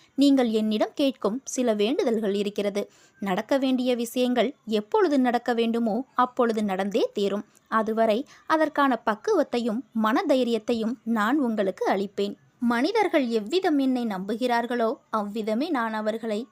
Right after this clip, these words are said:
ஏற்றுக்கொள்கிறேன். உனக்குள் இருக்கும் எதிர்மறை எண்ணங்களை மாற்றிக்கொள்ள வேண்டும்.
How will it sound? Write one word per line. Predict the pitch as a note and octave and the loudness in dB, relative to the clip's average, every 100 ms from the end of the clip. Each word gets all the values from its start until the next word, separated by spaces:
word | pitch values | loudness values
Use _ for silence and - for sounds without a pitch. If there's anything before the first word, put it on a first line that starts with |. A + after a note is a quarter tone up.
| G#3+ | -4
ஏற்றுக்கொள்கிறேன். | C4 D4 - - F#3+ G#3 G3 G#3 - - | -4 -2 -6 -6 -6 -6 -6 -6 -10 -4
உனக்குள் | B3+ B3 B3 G#4 | 0 0 0 0
இருக்கும் | G4 D4+ C#4+ C#4+ A#3+ | 2 0 0 0 2
எதிர்மறை | G#3 D#4 F4 C4+ B3 | 0 -2 -2 0 -2
எண்ணங்களை | A#3 A3+ A3+ G#3+ A#3 - A3 | -4 -4 -4 -2 -4 -6 -4
மாற்றிக்கொள்ள | A3+ D4 - - G3+ F#3+ | -2 -2 -6 -4 -2 -2
வேண்டும். | G3+ G3+ G#3 | -4 -6 -8